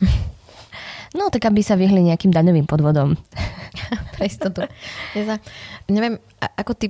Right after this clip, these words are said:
Speaker 1: ja okrem toho, že, mm, žijeme dobu, akú žijeme, si hľadám skúlinky a strašne veľa je aj videí a informácie, ktoré sú naozaj vtipné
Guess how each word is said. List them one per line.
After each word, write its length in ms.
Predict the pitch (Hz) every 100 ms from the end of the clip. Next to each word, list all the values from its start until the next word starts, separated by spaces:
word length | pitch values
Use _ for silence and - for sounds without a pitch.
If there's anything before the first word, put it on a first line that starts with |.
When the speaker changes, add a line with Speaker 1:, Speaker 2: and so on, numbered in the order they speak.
| -
Speaker 1:
ja 220 | - 196 -
okrem 320 | - 233 208 202
toho, 160 | 202 202
že, 260 | 202 185
mm, 480 | - 170 170 165 -
žijeme 300 | 175 190 180
dobu, 240 | 185 180 190
akú 160 | 185
žijeme, 400 | 202 185 180 196
si 160 | 196 190
hľadám 240 | 185 185
skúlinky 560 | 190 - 185 190 196 -
a 80 | 190
strašne 400 | - 196 208 254
veľa 300 | 220 208 220
je 140 | 196 202
aj 160 | 190
videí 320 | 180 185 208
a 80 | 202
informácie, 540 | 175 185 196 190 185 196
ktoré 160 | -
sú 160 | 190 -
naozaj 400 | 196 202 196 196 - - -
vtipné 720 | - - 220 - 220 220 214